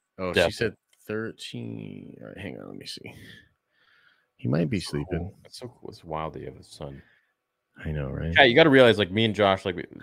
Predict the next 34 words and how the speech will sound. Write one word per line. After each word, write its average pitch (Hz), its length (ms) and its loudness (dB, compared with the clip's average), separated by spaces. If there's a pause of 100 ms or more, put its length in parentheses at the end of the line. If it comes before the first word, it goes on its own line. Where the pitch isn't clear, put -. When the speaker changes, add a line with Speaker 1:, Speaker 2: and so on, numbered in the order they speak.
(720)
Speaker 2:
known 104 140 0
each 98 100 -6
other 104 100 -2
for - 120 -18
s-, - 180 -14
many 95 260 0
years 85 240 -2
now, 67 380 -10
and, 71 480 -10
like, 67 220 -10 (280)
he, 92 100 -12 (200)
there 92 200 2
wa-, 92 160 0
he 98 140 -4
never 98 220 2
had 92 220 0
a 76 40 -4
son. 69 340 -10
So 67 220 -10
for 80 140 -14
me, 87 140 -2
this 87 200 -2
is, 71 180 -8 (1300)
he 78 80 -10
got 101 120 6
a - 40 2
son! 185 400 6 (1160)
This - 120 -16
is - 260 -16
Speaker 1:
Yeah. - 40 -6
Speaker 2:
interesting. 76 400 -2 (340)
This 98 80 -12
is - 60 -20
cool. 123 220 0